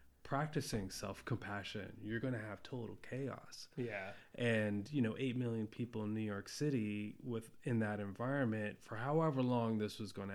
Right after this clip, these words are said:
Speaker 1: happen, we just knew it wasn't where we wanted to be. It was a very, um,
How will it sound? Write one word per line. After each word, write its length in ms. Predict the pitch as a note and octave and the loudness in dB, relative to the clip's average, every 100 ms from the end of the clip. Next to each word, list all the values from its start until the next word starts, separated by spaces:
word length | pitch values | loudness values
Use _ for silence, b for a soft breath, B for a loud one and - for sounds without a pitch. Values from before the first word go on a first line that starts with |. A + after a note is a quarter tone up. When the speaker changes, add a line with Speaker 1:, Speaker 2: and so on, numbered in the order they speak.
| G#2+ | 0
Speaker 1:
happen, 540 | C3 B2+ G#2+ G2+ G#2 | 0 0 -2 -2 -2
we 100 | A#2 | -2
just 280 | A#2 A2+ - | -2 -2 0
knew 220 | A2+ G#2 | 0 0
it 60 | G#2 | -2
wasn't 380 | G#2+ A2 G#2 G#2 | -2 -2 -2 -2
where 180 | A2 G2+ | -2 -2
we 160 | G#2+ | -2
wanted 400 | A#2 G#2+ G2 F#2 | -2 -2 -4 -6
to 60 | - | -8
be. 340 | - A2 G2 - B B B B | -4 -2 -2 -8 B B B B
It 100 | - | 8
was 260 | C3+ C3+ B2+ | 10 10 8
a 240 | C3 A#2+ | 8 8
very, 760 | A#2 B2 A#2+ A#2+ A#2+ A#2 A2+ - | 6 6 6 6 4 2 0 -2
um, 580 | B2 A2+ G#2+ G#2 G2+ G#2 | -4 -2 0 0 -2 -4